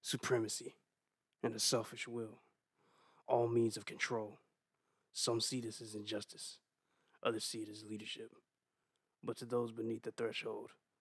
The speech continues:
who are affected, see it as senseless brutality.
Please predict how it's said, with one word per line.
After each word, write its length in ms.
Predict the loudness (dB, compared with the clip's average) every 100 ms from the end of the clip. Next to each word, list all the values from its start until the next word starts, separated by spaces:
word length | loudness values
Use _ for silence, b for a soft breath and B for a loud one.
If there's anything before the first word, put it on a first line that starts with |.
| _
who 140 | 0 2
are 120 | 0
affected, 500 | -2 -6 -6 -8 -8 -12 _ _ _ _ _ _ _ _ -8
see 300 | -2 -2 0
it 80 |
as 120 | 0 2
senseless 420 | 4 2 0 -6
brutality. 760 | -6 -2 4 4 2 -6 -14